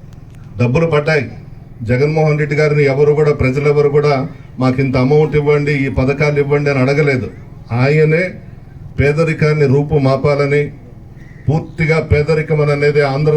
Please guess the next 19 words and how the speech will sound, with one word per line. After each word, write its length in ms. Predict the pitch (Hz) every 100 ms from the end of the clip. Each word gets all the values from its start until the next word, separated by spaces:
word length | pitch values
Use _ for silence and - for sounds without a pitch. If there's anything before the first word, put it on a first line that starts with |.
| 147
రాష్ట్రంలో 420 | 139 - 143 135
ఉండకుండా 500 | 127 131 147 147 143
చేయాలని 680 | 131 - 127 143 139 139 139 - - - - - - -
జగన్మోహన్ 580 | 104 127 151 151 147 139
రెడ్డి 180 | 135 131
గారు 420 | 139 139 127 143 - -
సంక్షేమ 380 | 131 120 139
పథకాలు 420 | 127 123 120 123 113
ఇచ్చారు. 360 | 113 120 113 - - - - - - - - - 120
రేపు 240 | 127 123 98
గెలుపుకు 380 | 131 147 147 143
కారణం 560 | 120 135 147 147 160 143 - - - -
ఈ 100 | 123
సంక్షేమ 460 | 117 127 127 127 117
పథకాలు, 580 | 123 120 127 127 151
మా 200 | 139 123
పార్టీ 400 | 127 123 123 135
నాయకులు, 460 | 131 120 120 123 127 131
కార్యకర్తలు, 640 | 113 117 113 113 120 131